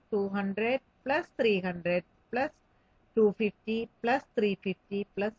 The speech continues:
two seventy-five. Here there is no place for addition. So students, you take one rough paper and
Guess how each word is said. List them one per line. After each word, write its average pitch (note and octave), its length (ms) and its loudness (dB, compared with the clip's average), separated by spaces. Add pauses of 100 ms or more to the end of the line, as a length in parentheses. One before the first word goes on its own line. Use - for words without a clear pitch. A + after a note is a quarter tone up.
(140)
two G3+ 160 -2
seventy-five. D3+ 760 -4 (380)
Here G#3 200 4
there G#3 240 4
is A#3 240 0
no G#3+ 200 -2
place A3 420 2
for A3+ 180 0
addition. G3+ 520 0 (460)
So A3 120 0
students, A3 640 0
you G#3 300 2
take A3 240 4
one A3+ 320 -2
rough G3+ 220 0 (140)
paper B3 480 0 (160)
and G3+ 220 -2